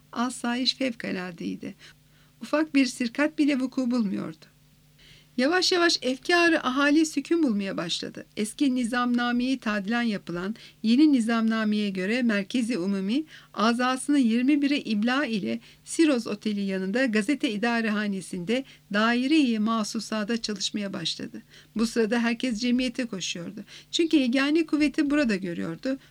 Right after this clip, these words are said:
Fakat bunlar yavaş yavaş birkaç gün içinde hükümete sevk edildi ve bu suretle halka yine iktidar hükümette oldu. Yalnız şimdi eskisi gibi hırsızlık ve haksızlık yapmayacakları anlatıldı.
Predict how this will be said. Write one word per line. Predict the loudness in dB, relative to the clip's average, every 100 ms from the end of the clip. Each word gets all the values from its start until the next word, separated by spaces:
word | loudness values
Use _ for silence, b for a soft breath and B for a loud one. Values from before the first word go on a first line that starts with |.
| -8
Fakat | -2 0 0 0
bunlar | -2 0 0
yavaş | 0 0 0 -2 -4
yavaş | -6 -6 -8 -8 -4
birkaç | 0 2 0
gün | 0 -6
içinde | -4 -4 -2 -2 b _
hükümete | -8 -2 -2 -2 -6
sevk | -2 -4 -2
edildi | -2 -2 -2 0
ve | 0 0
bu | -4
suretle | -4 -6 -6 -4 -6 -6 B B
halka | 0 2 2 2
yine | 2 4 2 2 -6 B B -4
iktidar | -2 0 2 2 4
hükümette | 2 2 0 0 -4
oldu. | -4 -4 -6 -6 -10 -10 B -2
Yalnız | 4 4 4 0
şimdi | 2 2
eskisi | 2 -2 -8 -6 -4
gibi | 0 2
hırsızlık | 2 0 -2 -4 -2 0
ve | -2
haksızlık | -2 -4 -4 -2 -4
yapmayacakları | -4 -2 0 0 -2 -4 -8 -6
anlatıldı. | -6 -8 -8 -12 -12 -14